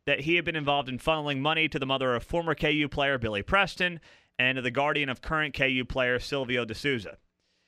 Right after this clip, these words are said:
Allegations are ninety grand to Preston's mom, twenty-five hundred bucks to De Souza's guardian,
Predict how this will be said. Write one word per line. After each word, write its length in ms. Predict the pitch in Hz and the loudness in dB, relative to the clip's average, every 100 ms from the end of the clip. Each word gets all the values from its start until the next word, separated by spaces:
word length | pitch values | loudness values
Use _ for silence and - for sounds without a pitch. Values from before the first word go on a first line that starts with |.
| _ _ - | _ _ 0
Allegations 640 | 151 160 156 156 - 151 | 2 4 4 4 0 -2
are 80 | 135 | -2
ninety 500 | 131 147 160 175 190 | 2 2 0 0 -4
grand 480 | 151 170 165 165 160 | 0 0 2 0 0
to 80 | 160 | -4
Preston's 480 | - 147 - 127 | 0 0 -2 -6
mom, 420 | 117 151 160 165 151 | 0 2 2 0 -2
twenty-five 480 | - 156 147 139 | -2 -2 0 0
hundred 220 | 131 147 135 | 0 -2 0
bucks 240 | 143 - | 0 0
to 120 | - | -6
De 80 | 120 | -6
Souza's 380 | 117 143 123 107 | -4 -4 -4 -4
guardian, 500 | 143 151 151 147 139 | 0 2 2 2 0